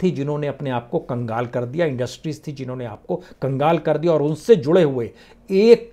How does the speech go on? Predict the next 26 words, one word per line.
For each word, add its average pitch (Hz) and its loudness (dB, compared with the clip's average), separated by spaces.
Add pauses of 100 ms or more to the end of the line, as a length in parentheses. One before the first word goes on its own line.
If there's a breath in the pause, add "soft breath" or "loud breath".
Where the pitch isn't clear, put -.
(100)
करोड़ 160 6
पचहत्तर 165 -2
लाख 139 -2
लोगों 139 -2
की 143 -12
नौकरियां 123 -8
छिन 131 -12
गई, 185 -2 (220 loud breath)
जो 147 10
अनऑर्गेनाइज्ड 185 6
भी 196 4
हमने 139 2
जोड़ा 104 -10
है, - -18 (400 soft breath)
ऑर्गेनाइज्ड 147 2
और 165 8
अनऑर्गेनाइज्ड 147 2
दोनों 196 8
को 147 2
जोड़ा 117 -4
है 92 -14 (200 soft breath)
और 185 8 (100)
उसका 240 6
ये 208 10 (180)
हिस्सा 165 0
निकाला। 135 -2